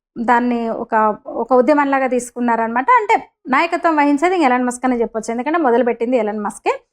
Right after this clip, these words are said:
అయితే మస్క్ చాలా కాలంగా ఈ ట్రాన్స్ ఐడియాలజీని, ఆ, లింగ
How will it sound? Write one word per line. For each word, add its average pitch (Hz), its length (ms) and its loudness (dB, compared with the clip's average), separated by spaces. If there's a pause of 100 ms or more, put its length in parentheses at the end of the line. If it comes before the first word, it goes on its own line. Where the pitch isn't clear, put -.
(200)
అయితే 262 120 -2
మస్క్ 240 280 0
చాలా 262 320 0
కాలంగా 285 360 0
ఈ 277 60 2
ట్రాన్స్ 285 440 0
ఐడియాలజీని, 214 720 0 (380)
ఆ, 226 200 4
లింగ 254 460 4